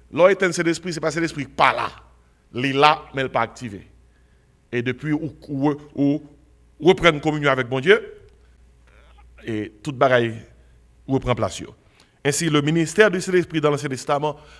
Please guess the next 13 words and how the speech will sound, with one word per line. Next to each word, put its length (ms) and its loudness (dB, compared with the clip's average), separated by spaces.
bon, 120 4
quelques 280 -4
nèg-, 360 -4
euh, 140 -8
bon, 240 -14
m'a 120 -4
dit 80 -12
nèg-, 180 -6
bon, 160 -2
quelques 200 -4
serviteurs, 360 -2
bon 100 -2
Dieu, 200 -8